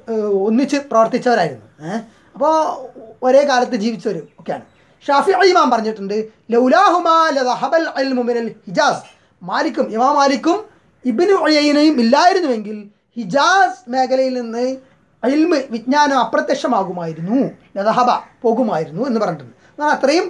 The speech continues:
പ്രശസ്തരായ, പ്രഗത്ഭരായ ഇമാമുമാരായിരുന്നു ഇമാം ഇബ്നു ഉയൈനയും ഇമാം മാലിക്കും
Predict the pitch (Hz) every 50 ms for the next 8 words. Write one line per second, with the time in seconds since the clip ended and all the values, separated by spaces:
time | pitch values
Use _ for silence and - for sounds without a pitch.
0 | - - 220 - - 262 - - 339 262 240 202 196 226 - 220 202 190 247 262
1 | 254 285 277 240 226 226 240 277 294 - - - - _ _ 214 202 214 226 277
2 | 320 311 302 285 269 254 240 220 214 208 214 254 269 - 190 196 202 226 240 233
3 | - 226 214 185 233 269 339 - 254 240 214 208 202 202 196 208 233 302 415 427
4 | - _ _ _ 196 175 185 185 180 165 165 185 226 254 269 262 - 294 370